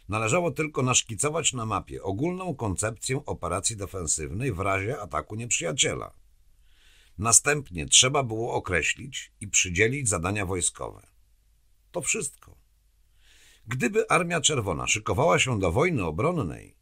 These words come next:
to każdemu dowódcy, poczynając od szczebla dowódcy okręgu,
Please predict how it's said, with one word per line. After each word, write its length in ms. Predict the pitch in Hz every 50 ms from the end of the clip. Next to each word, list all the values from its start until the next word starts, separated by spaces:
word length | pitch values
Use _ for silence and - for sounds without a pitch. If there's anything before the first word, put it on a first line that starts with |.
| _ _ _ _ _ _ _ _ _
to 120 | - 110
każdemu 540 | - 131 127 117 127 135 180 190 208 220 208
dowódcy, 760 | 180 214 175 147 95 64 - - - - - - 52 - - - _ _ - _ _ _ _ _
poczynając 600 | - 131 131 - 127 139 170 196 202 190 143 - -
od 200 | - - - -
szczebla 440 | - - - - 190 175 139 110 92
dowódcy 560 | 85 90 87 - - 82 - - - - 117
okręgu, 800 | 104 101 - - 110 92 71 65 64 62 57 58 85 120 175